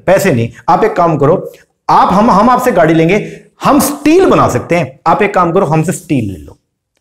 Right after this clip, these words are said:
हम कोई कपड़े बना सकते हैं, आप हमसे कपड़े ले लो। हम जो है कुछ खाने पीने का product बना सकते हैं, आप हमसे वो ले लो।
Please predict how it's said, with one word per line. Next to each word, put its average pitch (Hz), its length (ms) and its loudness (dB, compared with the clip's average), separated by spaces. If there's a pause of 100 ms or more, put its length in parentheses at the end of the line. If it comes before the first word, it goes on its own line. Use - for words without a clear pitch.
(480)
हम - 480 0
कोई 254 140 2 (560)
कपड़े 285 280 2
बना 220 180 4
सकते 196 260 -2
हैं, 226 220 -2
आप 175 120 2
हमसे 185 240 0
कपड़े 117 380 -4
ले 92 100 -10
लो। 82 240 -16 (400)
हम 226 200 2
जो 254 120 2
है 233 180 4
कुछ - 360 -2
खाने 226 240 2
पीने 277 180 4
का 277 80 4
product 254 300 2
बना 233 140 2
सकते 185 200 -2
हैं, - 300 -4
आप 175 160 2
हमसे 190 520 -4
वो 113 280 -2
ले 90 120 -6
लो। - 220 -16